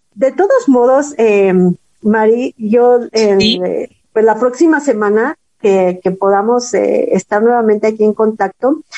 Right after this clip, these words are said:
Speaker 1: porque también, este, para que nos expliques qué, qué trabajo podemos ir haciendo. Mira, ahorita nos quedan cinco minutitos para ya finalizar el, el programa. Y,
Speaker 2: Sí.
Speaker 1: em, tú ahorita hablaste que mes con mes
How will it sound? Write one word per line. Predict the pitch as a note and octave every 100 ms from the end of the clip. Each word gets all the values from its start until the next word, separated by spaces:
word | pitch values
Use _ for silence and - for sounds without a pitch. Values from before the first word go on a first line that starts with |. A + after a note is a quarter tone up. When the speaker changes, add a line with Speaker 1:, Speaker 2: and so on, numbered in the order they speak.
| D5+ - - _ _
Speaker 1:
porque | - E4+ F4+ F4
también, | G4 F4+ D4+ B3 A#3+ A#3+ C4+ -
este, | G#3+ G3+ G3 - - - G3 F#3
para | F#3 A#3 A#3
que | B3
nos | B3 B3
expliques | C4 - _ D4 D#4 D4 C#4+ C#4+
qué, | D4 D4 D4 -
qué | D4+
trabajo | C#4 C#4+ C4 A#3+ B3 A#3+
podemos | A#3 G#3+ G#3 G#3+ G#3+ -
ir | G#3
haciendo. | G3+ G#3 - G3 F#3
Mira, | F3+ F#3
ahorita | F#3+ A#3 D4
nos | C#4
quedan | C#4+ A#3 A3+ A#3 A#3
cinco | - A3 A3+
minutitos | A#3+ G3+ F#3+ G3 G#3+ B3+
para | G#3 G3
ya | F#3+
finalizar | G3 A3 G3 F#3 - F#3
el, | F#3+ -
el | G3
programa. | - F#3 F3+ F3+ G3 D#4+ F4 _ - - - -
Y, | C4+ C#4+ D#4 E4
Speaker 2:
Sí. | -
Speaker 1:
em, | B3 A#3+ A#3 A3+ A3 G#3+ - _ _ _ _ _ _ _ _ _ _ _
tú | -
ahorita | C4 D#4+ D#4+
hablaste | C#4+ B3 A#3+ C4
que | - G#3
mes | A3 A#3 A3+
con | B3+
mes | B3 A3+